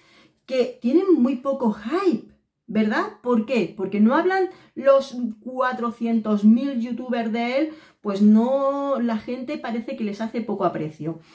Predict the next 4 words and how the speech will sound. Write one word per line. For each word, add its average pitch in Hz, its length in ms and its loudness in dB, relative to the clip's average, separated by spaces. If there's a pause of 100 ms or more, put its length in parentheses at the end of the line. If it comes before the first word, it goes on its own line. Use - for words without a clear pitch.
(580)
Star 285 480 0 (260)
de 185 220 0
Mauboussin. 156 920 -2 (120)
Bueno, 208 520 0